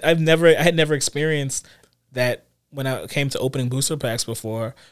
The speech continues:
when regardless of what you pulled, it didn't feel very good 'cause they were cards you already had.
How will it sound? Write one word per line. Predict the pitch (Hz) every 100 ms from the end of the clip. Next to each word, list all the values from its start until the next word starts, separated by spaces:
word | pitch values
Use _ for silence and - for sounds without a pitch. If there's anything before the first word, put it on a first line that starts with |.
| _
when | 139 151 147 156
regardless | 151 135 127 131 165 175
of | 160
what | 147 151
you | 151
pulled, | 135 123 123 151 160 -
it | 135
didn't | 151 190
feel | - 131 143
very | 156 175 175
good | 170 185 190
'cause | - 147
they | 143
were | 135
cards | 127 135 143 135
you | 127
already | 127 123 113
had. | 107 110 95 92 -